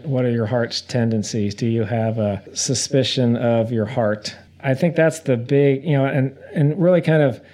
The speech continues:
viewing everything in life kind of through a gospel lens. You know, that's the, like, what you've stressed in your, in your program is so many people think of the gospel as just being, uh,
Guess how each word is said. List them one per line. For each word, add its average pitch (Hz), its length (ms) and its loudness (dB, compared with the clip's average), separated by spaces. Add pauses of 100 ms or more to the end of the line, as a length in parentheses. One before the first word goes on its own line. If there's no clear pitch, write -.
(120)
viewing 147 580 2
everything 139 560 2
in 120 160 2
life 113 260 0
kind 123 180 2
of 113 80 0
through 123 260 2
a 107 40 2
gospel 110 640 0
lens. 107 540 0 (120)
You 139 100 2
know, 131 60 4
that's 131 180 0
the, 110 380 2 (300)
like, 151 240 -8
what 120 160 -2
you've 117 160 -4
stressed - 640 -2
in 117 80 2
your, 107 280 -2 (260)
in 113 180 0
your 113 140 -4
program 131 500 2
is 110 260 -2
so - 160 0
many 143 140 4
people 131 400 0 (320)
think 139 280 0
of 117 220 2
the 127 80 -2
gospel 120 580 0
as 110 380 0
just - 280 -4
being, 113 360 2
uh, 104 260 0